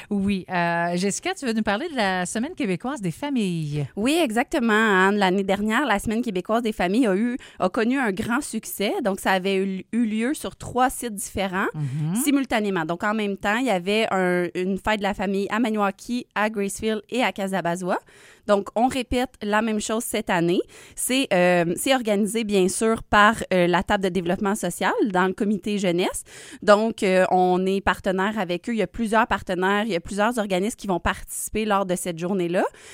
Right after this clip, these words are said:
Speaker 2: Euh, la formule est un petit peu différente cette année. Donc, à Casabazua, ça va être mardi le treize mai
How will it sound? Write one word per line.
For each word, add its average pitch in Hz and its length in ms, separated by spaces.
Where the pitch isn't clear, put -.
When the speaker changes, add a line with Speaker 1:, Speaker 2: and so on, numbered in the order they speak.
Speaker 2:
Euh, 196 180
la 196 120
formule 254 340
est - 160
un 277 80
petit - 200
peu 320 120
différente 240 540
cette 214 180
année. 202 300
Donc, 196 280
à 220 80
Casabazua, 214 580
ça 269 160
va 202 140
être - 120
mardi 233 640
le 180 140
treize 220 440
mai 214 180